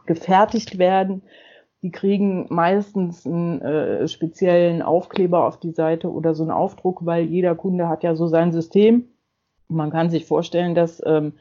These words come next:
so ein Aldi-Lager, bleiben wir halt bei diesem Discounter, ähm, natürlich jetzt nicht anfangen kann, einen, einen Karton,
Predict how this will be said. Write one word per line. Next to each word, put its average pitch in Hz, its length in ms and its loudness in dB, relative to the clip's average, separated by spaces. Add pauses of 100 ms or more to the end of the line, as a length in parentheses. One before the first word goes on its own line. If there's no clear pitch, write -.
(840)
so 196 100 0
ein 190 80 2
Aldi-Lager, 175 600 2
bleiben 170 300 0
wir 165 140 -4
halt 160 240 -4
bei 160 100 -6
diesem 175 320 -4
Discounter, 170 800 -2
ähm, 160 360 0
natürlich 185 580 -2
jetzt 190 180 -4
nicht 214 200 2
anfangen 202 440 0
kann, 190 400 -2
einen, 175 280 0
einen 165 220 -4
Karton, 190 720 0